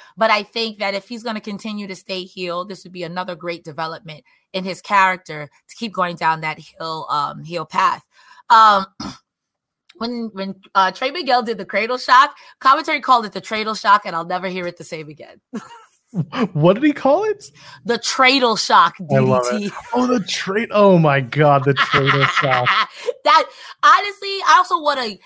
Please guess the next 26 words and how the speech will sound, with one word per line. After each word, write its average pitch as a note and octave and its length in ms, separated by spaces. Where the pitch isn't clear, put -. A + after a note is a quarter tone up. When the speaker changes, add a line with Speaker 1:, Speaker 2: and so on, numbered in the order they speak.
Speaker 1:
I C4 80
have F4 160
to E4 100
put C4+ 160
over A3+ 180
Impact G3 460
commentary, F3 600
whether G3 200
it's D#3+ 280
Gia B3+ 540
and F3+ 220
Tom A#3 560
or, G#3+ 300
uh, F#3+ 300
Matthew A#3 640
and C4 180
Tom. B3 440
They're C4+ 260
all A3+ 300
re-, G#3+ 160
even G#4+ 260
going D#4 360
back B3+ 340
to A#3+ 160
when, A3+ 260
um, F#3+ 400